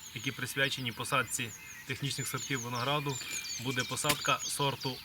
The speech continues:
Рислінг. Дуже довго я до цього йшов, довго шукав оці саджанці, довго копав ями. І незважаючи на те, що весна цього року явно затягнулася,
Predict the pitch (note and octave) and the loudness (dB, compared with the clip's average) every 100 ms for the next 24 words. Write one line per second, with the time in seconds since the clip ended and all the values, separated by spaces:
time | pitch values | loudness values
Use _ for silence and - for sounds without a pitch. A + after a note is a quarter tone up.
0 | - C3+ B2+ - G#2 - - - - - | 0 2 2 0 -6 -6 -8 -10 -12 -14
1 | - - - - - - D3+ D#3 D#3 C#3 | -14 -12 -12 -10 -4 2 6 8 8 8
2 | C3+ C3 C3 C#3+ A#2+ A#2 E3 D#3+ C#3+ - | 6 6 2 2 2 2 4 2 0 -8
3 | - - - - - - - - D3 B2+ | -8 -10 -10 -10 -10 -12 -10 2 2 4
4 | A#2+ - C#3 B2 A#2 C3 - D3+ C#3+ C#3+ | 0 0 2 2 0 0 6 6 6 2
5 | D3 C#3+ - - - - - - - - | 0 -2 -6 -12 -14 -14 -16 -12 -10 -8
6 | - - - - - - - C#3+ C3+ B2 | -10 -10 -10 -10 -10 -10 0 2 4 2
7 | - - B2+ A#2 C#3+ D3 D3+ C#3 - - | 0 2 2 6 6 6 4 -2 -6 -14
8 | - - - - - - - - - - | -12 -12 -10 -8 -8 -8 -8 -10 -10 2
9 | C#3 C#3 G#2+ - B2 A#2+ B2+ C#3+ D3 C3+ | 4 4 2 -2 -2 0 2 4 4 4
10 | C3 B2+ C#3+ B2+ - B2 A2+ - - - | 2 4 2 2 2 0 -2 -8 -10 -6
11 | - - - - B2 D3+ C#3+ C3 C#3+ A#2+ | -4 -4 -2 0 0 4 4 4 2 2
12 | C#3+ C3+ C3 C3+ C#3 B2+ A2+ A#2 A#2+ C3+ | 2 2 2 4 4 4 0 0 2 2
13 | C#3+ C#3 C#3 | 2 2 -2